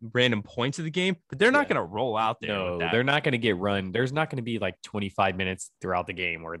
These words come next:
Speaker 2: like, maybe two to three minutes. Maybe, you know, if Buddy gets in some injury or some, not injury, but, uh, foul trouble or,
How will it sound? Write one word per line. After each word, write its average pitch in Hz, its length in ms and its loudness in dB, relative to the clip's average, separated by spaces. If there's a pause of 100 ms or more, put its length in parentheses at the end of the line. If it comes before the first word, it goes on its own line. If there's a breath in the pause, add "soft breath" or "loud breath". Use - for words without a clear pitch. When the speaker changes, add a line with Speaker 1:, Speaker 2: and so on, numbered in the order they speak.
Speaker 2:
like, 82 240 -8 (720 soft breath)
maybe 107 360 -6
two 113 280 0
to 104 100 0
three 107 260 -4
minutes. 95 320 -4
Maybe, 127 220 0
you 127 120 -2
know, 113 120 0
if 98 160 -8
Buddy 104 280 -2
gets 104 280 -6
in 98 80 -12
some 98 160 -8
injury 95 280 -8
or 95 220 -4
some, 95 300 -6
not 87 180 -10
injury, 85 300 -8
but, 87 240 -4
uh, 85 220 -2 (120)
foul 95 240 2
trouble 95 400 -6
or, 92 160 -8